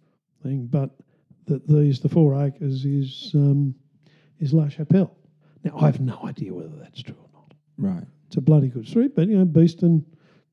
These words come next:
Speaker 1: did his research and did all of that, and he was, he was adamant that that was the case. So we're probably also lucky that we got really good vine, quality vine material to start with.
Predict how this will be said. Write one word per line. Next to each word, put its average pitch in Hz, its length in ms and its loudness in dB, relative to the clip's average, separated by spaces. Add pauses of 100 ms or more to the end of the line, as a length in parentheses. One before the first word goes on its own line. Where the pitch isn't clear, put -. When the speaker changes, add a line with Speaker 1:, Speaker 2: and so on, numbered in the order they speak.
(100)
Speaker 1:
did 147 180 2
his 147 200 2
research 165 580 4
and 135 140 -4
did 156 160 0
all 156 240 4
of 143 60 0
that, 156 200 -2
and 180 140 -2
he 165 200 4
was, 165 380 2 (320)
he 156 160 2
was 175 200 6
adamant 156 460 4 (100)
that 139 200 -4
that 147 240 -4
was 147 240 -2
the 139 100 -4
case. - 400 -6
So 151 460 4 (480)
we're 143 160 6
probably 147 400 4
also 156 400 6
lucky 110 400 -8
that 135 220 -6
we 151 160 -4
got 131 340 -2 (760)
really 143 340 6
good 127 240 4
vine, 127 440 -2
quality 135 420 0
vine 123 320 -4
material 117 500 -10
to 123 100 -14
start 113 360 -16
with. 110 140 -14